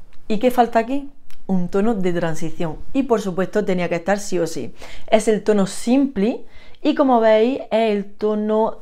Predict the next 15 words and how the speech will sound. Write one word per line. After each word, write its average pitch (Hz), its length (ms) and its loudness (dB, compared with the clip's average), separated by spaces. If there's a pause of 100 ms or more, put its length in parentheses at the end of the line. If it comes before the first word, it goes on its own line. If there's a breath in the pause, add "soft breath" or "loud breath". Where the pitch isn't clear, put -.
(100)
de 196 240 4
marrón 196 800 2
medio 202 520 2
neutro 190 760 2 (400 loud breath)
que 208 140 4
te 185 140 4
hace 185 260 2
pues 202 280 10
la 185 200 4
transición 185 720 0
de 208 180 4
cualquier 185 460 0
maquillaje. 170 760 -2 (480 soft breath)
Aquí 180 240 -2
tenéis 185 400 0